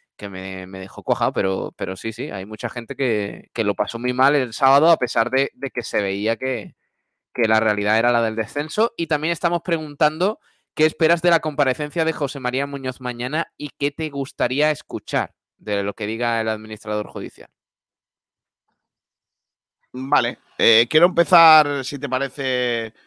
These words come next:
Speaker 2: por la primera de las preguntas.
Speaker 1: Venga.
Speaker 2: Venga,
Speaker 1: Yo,
Speaker 2: vamos.
Speaker 1: mm, venga, pues sí. Eh, yo, yo he de decir que vi, vi el partido ayer repetido. Eh, no, no lo pude ver en directo el sábado, estuve en tu pueblo, Kiko.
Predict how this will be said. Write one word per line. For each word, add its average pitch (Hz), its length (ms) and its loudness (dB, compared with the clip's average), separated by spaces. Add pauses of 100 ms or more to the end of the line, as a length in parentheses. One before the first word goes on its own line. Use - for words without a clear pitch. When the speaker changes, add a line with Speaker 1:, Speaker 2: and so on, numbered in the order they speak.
(140)
Speaker 2:
por 131 200 -4
la 131 100 -2
primera 127 340 -4
de 127 60 -6
las 123 200 -4
preguntas. 131 540 -10 (1200)
Speaker 1:
Venga. 110 220 -12 (1900)
Speaker 2:
Venga, 104 300 -12
Speaker 1:
Yo, 135 180 0
Speaker 2:
vamos. - 220 -14
Speaker 1:
mm, 127 220 -12 (240)
venga, 117 320 2
pues 123 120 -10
sí. 143 240 -2
Eh, 107 380 0 (140)
yo, 143 320 4
yo 135 240 2
he 160 40 6
de 165 60 4
decir 165 320 2
que 143 220 2
vi, 139 160 -6
vi 135 160 -2
el 147 80 0
partido 139 300 2
ayer 135 200 2
repetido. 135 640 -2 (260)
Eh, 107 260 -6
no, 113 240 -8
no 123 140 -10
lo 127 160 -4
pude 135 200 0
ver 123 160 2
en 120 120 -6
directo 113 640 0
el 110 80 -4
sábado, 135 380 0
estuve 113 320 -6
en 107 80 -8
tu 113 120 -10
pueblo, 127 300 0
Kiko. 113 300 -12